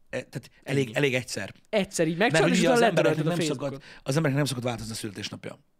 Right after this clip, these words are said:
Speaker 2: Az még nem, de lehet, hogy az is fog a jövőben, nem tudjuk.
Speaker 1: Igen.
Speaker 2: De
Speaker 1: Szóval,
Speaker 2: nem, ennyi amúgy.
Speaker 1: szóval a Twitter meg az Instagram kicsit lényegre törőbb.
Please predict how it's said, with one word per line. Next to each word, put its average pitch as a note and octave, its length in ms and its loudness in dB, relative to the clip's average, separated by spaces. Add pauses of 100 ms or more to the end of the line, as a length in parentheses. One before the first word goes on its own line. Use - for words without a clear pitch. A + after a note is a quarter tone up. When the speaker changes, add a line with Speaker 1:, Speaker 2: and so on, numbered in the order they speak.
(120)
Speaker 2:
Az F3 180 0
még E3+ 220 -2
nem, C#3+ 300 -6
de D#3+ 140 -2
lehet, F3 360 0
hogy D#3 80 -2
az C#3 100 -4
is B2+ 80 -10
fog A#2+ 200 -10
a B2+ 40 -6
jövőben, C3+ 400 -8
nem D3+ 160 -8
tudjuk. C3 440 -16 (480)
Speaker 1:
Igen. E3+ 260 0 (280)
Speaker 2:
De G#3+ 80 0
Speaker 1:
Szóval, B3+ 140 4
Speaker 2:
nem, F#3 160 -8
ennyi D#3+ 340 -2
amúgy. C#3 140 -6
Speaker 1:
szóval A3+ 160 4
a E3 60 0
Twitter D4+ 320 -6
meg G#3 100 -6
az B2 120 -4
Instagram D3 500 -2
kicsit D3+ 240 -6
lényegre C3 340 -2
törőbb. F#2+ 380 -10